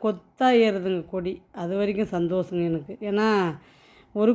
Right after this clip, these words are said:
கொடி வருதே, இது எப்படி காய் வைக்குமோன்னு பார்த்தேங்க. பரவாயில்ல, நல்லா கொத்தா ஏறுதுங்க மேல. அதனால காய் கண்டிப்பா நிறையவே வைக்குங்க. அதனால ஒ-, விதைக்கு வரைக்குமாவது நம்மளால இதை எடுக்க முடியுங்க. அதனால தான் இதை வந்து பத்திரமா காப்பாத்திட்டு வரேங்க.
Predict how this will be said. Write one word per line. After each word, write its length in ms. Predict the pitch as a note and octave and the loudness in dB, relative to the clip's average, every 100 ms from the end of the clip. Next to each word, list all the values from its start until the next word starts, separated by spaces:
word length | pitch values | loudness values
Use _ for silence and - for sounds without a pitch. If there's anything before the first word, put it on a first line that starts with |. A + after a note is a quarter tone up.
| B3 | 4
கொடி 180 | B3 C4+ | 4 6
வருதே, 340 | B3+ A#3 A3 A#3 | 4 4 4 4
இது 140 | A3 G#3 | 4 0
எப்படி 180 | F3 A3 | -2 -4
காய் 280 | - G3+ G3+ | 0 2 2
வைக்குமோன்னு 480 | G3 F3+ G3 G3+ F#3+ | 0 -2 -2 0 -2
பார்த்தேங்க. 420 | F3+ F3 F3 E3+ F3 - | -2 -2 -2 -2 -2 -2
பரவாயில்ல, 400 | F3+ G3 G3+ F3+ | -2 0 2 2
நல்லா 140 | F3+ F#3 | 2 0
கொத்தா 360 | - G3+ - B3 A3 G3+ | -2 -4 -2 2 4 4
ஏறுதுங்க 340 | F3+ F3 F3+ E3+ | 2 0 2 2
மேல. 200 | E3 E3+ F3 - | 0 0 -2 -8
அதனால 440 | - F3 E3+ F#3 G3 F3+ D3+ C#3 _ _ _ - | -10 -6 -4 -2 0 -2 -4 -8 _ _ _ -18
காய் 300 | - G#3 A3 G#3+ | 0 4 4 4
கண்டிப்பா 380 | G3+ G3 F#3 G3 G3 | 0 0 -2 0 0
நிறையவே 460 | F#3 F3 F#3 F#3 F#3+ | 0 0 0 0 0
வைக்குங்க. 480 | E3 E3 F3+ E3+ D#3+ - - | -2 -4 -4 -2 -2 -6 -10
அதனால 420 | F#3 E3 F3 F#3 G3+ | -6 -2 -2 0 2
ஒ-, 300 | F3+ E3 D3+ D3 _ - _ - | 2 0 -4 -10 _ -20 _ 2
விதைக்கு 380 | G3 G#3 A#3+ A#3+ | 4 6 4 4
வரைக்குமாவது 540 | A3 G3+ G#3+ G#3+ A#3 | 2 2 2 4 4
நம்மளால 320 | G3+ F#3+ G3 G3 | 4 4 4 4
இதை 100 | F3+ | 2
எடுக்க 240 | E3+ F3 | 0 -2
முடியுங்க. 420 | G3 E3+ E3 D3+ D3+ - _ _ _ _ _ _ _ _ _ _ _ _ | -2 -2 -2 -4 -6 -12 _ _ _ _ _ _ _ _ _ _ _ _
அதனால 340 | F#3 F#3 G3 F#3+ | -2 2 4 4
தான் 160 | G#3 | 4
இதை 100 | G3+ | 4
வந்து 200 | F#3+ F#3 F3 | 2 0 -2
பத்திரமா 380 | F#3 - G#3 G#3+ G#3+ | -4 -2 0 0 0
காப்பாத்திட்டு 460 | F#3 F#3+ F#3 E3 F3+ | 0 0 -6 -4 -2
வரேங்க. 320 | E3 E3 | 0 -2